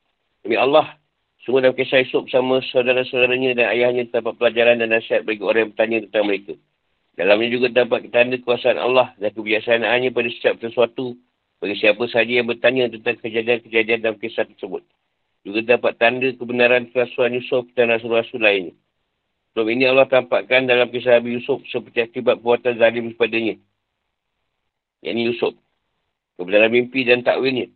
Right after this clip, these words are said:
keteguhan diri dan penaklukannya, sambil menegakkan hak dan amanah. Semua itu adalah berita yang menakjubkan dan layak untuk diceritakan. Dapat diambil juga pelajaran ketika saudara Yusuf berkata, "Demi Allah,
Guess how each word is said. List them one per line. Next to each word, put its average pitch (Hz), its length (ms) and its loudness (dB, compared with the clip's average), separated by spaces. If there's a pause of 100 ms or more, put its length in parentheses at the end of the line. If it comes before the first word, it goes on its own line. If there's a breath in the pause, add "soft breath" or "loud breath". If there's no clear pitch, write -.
keteguhan 113 640 -2
diri 127 160 -2
dan 123 160 0
penaklukannya, 120 800 -2 (480)
sambil 117 320 0
menegakkan 113 640 -2
hak - 320 -2
dan 98 160 -4
amanah. 95 360 -4 (680)
Semua 107 240 -6
itu 117 80 -8
adalah 120 240 4
berita 113 320 -4
yang 120 160 0
menakjubkan 113 640 -2 (240)
dan 104 160 -4
layak 117 320 2
untuk 104 240 -6
diceritakan. 95 640 -8 (880)
Dapat 107 300 0
diambil 120 260 2
juga 123 200 -2 (120)
pelajaran 127 480 2
ketika 123 400 -6
saudara 127 240 0
Yusuf 127 320 0
berkata, 123 560 -2
"Demi 104 160 -4
Allah, 123 320 2